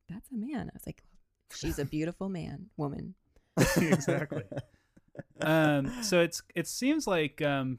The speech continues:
Speaker 2: for you, Rachel, some of your favorite movies are about, like, men embracing a feminine I-, idea, or just something that's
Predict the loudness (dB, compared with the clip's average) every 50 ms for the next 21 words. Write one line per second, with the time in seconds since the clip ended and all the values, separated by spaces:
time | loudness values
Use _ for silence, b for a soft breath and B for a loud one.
0 | -6 -4 -2 0 2 2 2 2 2 2 2 0 -2 -2 -4 -6 -4 -2 0 0
1 | 0 0 -2 -2 -4 -4 -4 -4 -4 -6 -6 -6 -4 -2 -2 -2 -2 -4 -4 -4
2 | -4 -4 -4 -4 -4 -4 -4 -4 -6 -8 -14 -16 -20 _ _ -10 -6 -6 -6 -6
3 | -8 -12 -18 _ _ _ -8 -4 -4 -2 -2 -2 -2 -2 -2 -2 -4 -6 -8 -8
4 | -8 -6 -6 -6 -6 -6 -8 -8 -8 -8 -6 -6 -6 -8 -8 -10 -12 _ _ _
5 | _ -20 -18 -12 -8 -8 -6 -6 -8 -8 -8 -10 -10 -10 -10 -10 -12 -14 _ -16
6 | -14 -14 -14 -14 _ _ _ -12 -12 -10 -6 -4 -4 -4 -4 -4 -8 -12 -14 -12
7 | -12 -10 -10 -8 -8 -8 -8 -10 _ b b b b b b -6 -2 0 0 0
8 | 0 0 0 0 2 2 0 -2 -2 -4 -6 -8 -8 -10